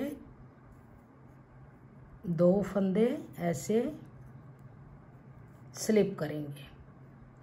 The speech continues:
Starting की first row है फंदे डलने के बाद, फिर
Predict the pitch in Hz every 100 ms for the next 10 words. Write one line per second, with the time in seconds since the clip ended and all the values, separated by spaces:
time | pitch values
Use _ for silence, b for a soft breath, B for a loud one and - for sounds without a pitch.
0 | - - 196 214 240 254 247 277 - 214
1 | 220 - 214 233 294 - 202 185 165 156
2 | 139 135 135 135 - - - B B B
3 | B B - - 285